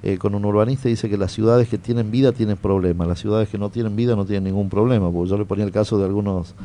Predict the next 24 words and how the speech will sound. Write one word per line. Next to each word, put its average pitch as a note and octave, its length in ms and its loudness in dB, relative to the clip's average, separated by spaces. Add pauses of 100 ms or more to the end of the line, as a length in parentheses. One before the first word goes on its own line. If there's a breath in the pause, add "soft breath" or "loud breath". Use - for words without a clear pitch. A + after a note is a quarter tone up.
(260 loud breath)
ciudades A2+ 400 2
o F#2+ 80 0
capitales G2+ 420 0
de G2+ 80 0
provincia A#2+ 440 0
donde F#2+ 240 0
era G2+ 140 2
una G2+ 160 0
muerte A#2 400 2
y - 20 2
me A2+ 60 2
dice, G2+ 100 0
bueno, G2 180 2
son A2 340 0
capitales A2 460 0
que A#2 60 0
no F#2+ 120 0
tienen F#2 260 -2
vida. E2 200 -2
Tucumán A2+ 480 2
tiene A2 200 0
una G2+ 100 2
vida, G#2 340 2 (460 loud breath)
eh, F#2+ 220 2